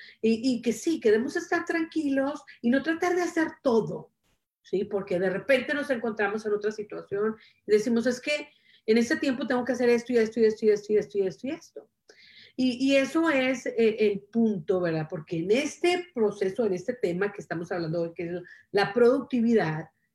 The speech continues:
encontrar el balance no es fácil, sobre todo en la situación en la que nos encontramos con la pandemia y todo lo que está sucediendo. Entonces, pues eso que dijo ella me llamó la atención, porque primero entendí, ¿verdad? Que, bueno, pues, o sea, que tenías que echarle muchas ganas, pero lo dije yo, no, o sea, agárrala tranquila.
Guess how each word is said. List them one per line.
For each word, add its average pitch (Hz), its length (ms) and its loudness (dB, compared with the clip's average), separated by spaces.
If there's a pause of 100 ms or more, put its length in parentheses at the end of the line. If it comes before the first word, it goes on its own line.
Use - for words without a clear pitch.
(280)
encontrar 262 440 0
el 392 160 4
balance 202 880 0
no 175 260 -6
es 156 160 -12
fácil, - 340 -20 (400)
sobre 196 220 2
todo 196 180 2
en 196 60 2
la 208 80 4
situación 165 400 -6
en 165 80 0
la 180 100 -4
que 240 80 -4
nos 240 160 -4
encontramos 302 560 -2
con 302 120 -4
la 302 140 -6
pandemia 214 480 0
y 208 140 0
todo 170 140 -6
lo 180 100 -10
que - 60 -20
está 160 180 -18
sucediendo. 185 640 -6 (680)
Entonces, 240 880 0 (1600)
pues 262 280 4
eso 294 340 0
que 311 120 0
dijo 240 220 2
ella 233 220 4
me 233 160 4
llamó 170 240 0
la 175 100 2
atención, 196 540 -2
porque 196 220 -4
primero 226 520 2
entendí, 269 540 -2
¿verdad? 190 380 0
Que, - 140 -8
bueno, 151 300 -4
pues, 151 220 -12
o 147 60 -6
sea, 151 180 -8
que - 80 -18
tenías 185 380 -2
que 320 80 -6
echarle 285 260 -2
muchas 254 320 -4
ganas, 233 260 -2
pero 196 140 0
lo 190 80 0
dije 185 220 -2
yo, 175 120 -4
no, 240 200 -6
o - 80 -8
sea, 156 160 -14
agárrala 196 340 -10
tranquila. 226 480 -6